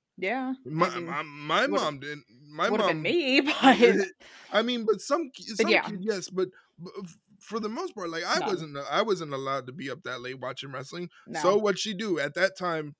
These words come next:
Speaker 2: this was years, years ago, she brought me a V C R and a bunch of blank tapes. S-,
Speaker 1: Mm-hmm.
Speaker 2: so whenever Raw was on,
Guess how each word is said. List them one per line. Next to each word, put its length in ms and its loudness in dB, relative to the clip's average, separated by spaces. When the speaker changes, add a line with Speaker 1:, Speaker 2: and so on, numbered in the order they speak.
Speaker 2:
this 320 -6
was 300 -14
years, 380 -4
years 260 -6
ago, 260 -12
she 160 -8
brought 240 -2
me 120 -4
a 40 -2
V 180 -10
C 200 -2
R 160 2
and 80 -2
a 40 -2
bunch 240 -6
of 120 -8
blank 260 -4
tapes. 520 -10
S-, 120 -10
Speaker 1:
Mm-hmm. 100 -4
Speaker 2:
so 220 2
whenever 400 0
Raw 220 0
was 160 -2
on, 300 -4